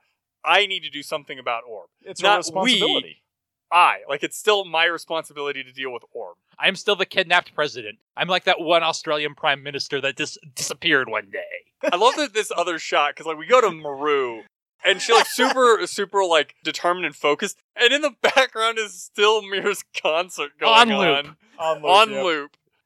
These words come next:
Speaker 2: Which, like,
Speaker 3: For
Speaker 2: it,
Speaker 3: studying.
Speaker 2: it clearly already ended, and she went back to the exact same dance, <laughs> which is hilarious.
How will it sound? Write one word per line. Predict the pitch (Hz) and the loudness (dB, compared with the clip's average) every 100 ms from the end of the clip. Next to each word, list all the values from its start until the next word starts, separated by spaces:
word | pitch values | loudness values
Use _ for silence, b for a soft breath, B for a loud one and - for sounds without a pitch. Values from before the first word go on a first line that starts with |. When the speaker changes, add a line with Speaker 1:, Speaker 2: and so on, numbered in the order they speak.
| - | -6
Speaker 2:
Which, | 175 165 - | -4 -4 -2
like, | 202 | 0
Speaker 3:
For | 254 | 2
Speaker 2:
it, | |
Speaker 3:
studying. | 180 214 131 - _ - | 4 4 4 -4 _ -10
Speaker 2:
it | 196 | -10
clearly | - - 269 254 226 | -8 0 2 4 6
already | 196 185 165 | 8 6 4
ended, | 143 139 | -2 -4
and | 123 | -8
she | 120 135 | -10 -8
went | 143 | -4
back | 139 135 | 0 0
to | 135 | -2
the | 120 | -10
exact | 95 107 113 | -4 -4 -4
same | 127 | -8
dance, | 104 98 104 - | -8 -6 -2 -2
<laughs> | - | -2
which | 131 127 | -4 -2
is | - | 0
hilarious. | 147 113 107 120 131 - - | 0 0 -2 0 0 2 0